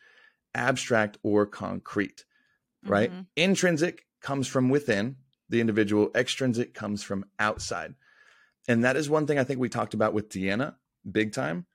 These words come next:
Speaker 2: Yeah.
Speaker 1: When you ask how many people why they are working out, how many have truly intrinsic goals versus intrinsic?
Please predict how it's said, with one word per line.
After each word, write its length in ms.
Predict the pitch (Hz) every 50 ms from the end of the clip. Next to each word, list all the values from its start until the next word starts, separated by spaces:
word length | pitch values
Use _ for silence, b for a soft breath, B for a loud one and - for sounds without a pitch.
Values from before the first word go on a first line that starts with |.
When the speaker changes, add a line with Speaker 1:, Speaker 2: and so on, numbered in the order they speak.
| _ _ _ _ _ -
Speaker 2:
Yeah. 320 | - 180 175 170 165 170 185
Speaker 1:
When 140 | 120 123 151
you 140 | 208 202
ask 360 | - 143 143 151 156 - - -
how 200 | - - 127 135
many 160 | 143 143 135
people 340 | 123 127 127 131 139 117 98
why 380 | 92 95 90 92 101 110 113 113
they 220 | 98 95 101 101
are 160 | 104 107 104
working 420 | 92 90 98 101 - - 107 98 90
out, 300 | 92 104 139 - - _ _ _ _ _ _
how 280 | _ - - 143 143 156
many 220 | 165 175 185 185 160
have 180 | 156 143 123
truly 440 | - - - - 131 127 127 127 117
intrinsic 480 | 104 110 107 - - 113 101 104 - 87
goals 380 | 92 87 87 98 135 135 - _ _ _ _ _ _ _ _ _ _ _ _ _
versus 300 | - 113 117 107 107 101
intrinsic? 520 | - - 104 95 - - - - - -